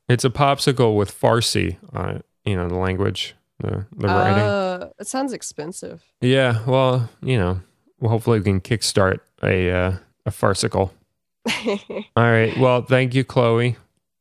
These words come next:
Speaker 2: Can I just say, like,
Speaker 1: You can say
Speaker 2: since this
Speaker 1: anything
Speaker 2: is
Speaker 1: you
Speaker 2: the
Speaker 1: want.
Speaker 2: last episode,
Speaker 1: Yeah.
Speaker 2: that Smug Film has meant so much to me. Like, you know this, but I don't know if, like, the people know this. Like,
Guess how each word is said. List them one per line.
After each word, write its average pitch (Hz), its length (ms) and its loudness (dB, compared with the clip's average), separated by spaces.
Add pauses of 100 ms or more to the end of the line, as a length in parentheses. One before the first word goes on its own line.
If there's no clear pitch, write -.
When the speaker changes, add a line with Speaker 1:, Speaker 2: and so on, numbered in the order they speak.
(160)
Speaker 2:
Can 220 120 -4
I 214 120 0
just 269 280 -6
say, 226 520 -8 (120)
like, 175 280 -6
Speaker 1:
You 139 100 0
can 170 100 0
say 175 100 -4
Speaker 2:
since 170 120 0
this 165 60 0
Speaker 1:
anything 170 300 0
Speaker 2:
is 110 40 2
Speaker 1:
you 92 60 2
Speaker 2:
the 87 40 2
Speaker 1:
want. 87 120 2
Speaker 2:
last 170 200 -4
episode, 190 600 -8
Speaker 1:
Yeah. 135 320 0 (580)
Speaker 2:
that 185 340 -2
Smug 190 380 -6
Film 165 640 -10 (140)
has 170 360 -10
meant 156 460 -10 (140)
so - 280 -6
much 165 340 -8
to - 80 -14
me. 92 360 -14 (160)
Like, 160 400 -8
you 202 140 -2
know 165 200 -2
this, - 460 -14
but 156 300 -10 (140)
I 165 100 -6
don't 165 200 -4
know 160 320 -8
if, - 240 -14
like, 160 240 -10 (400)
the 160 100 -8
people - 420 -8
know - 240 -6
this. - 480 -12 (600)
Like, 160 520 -4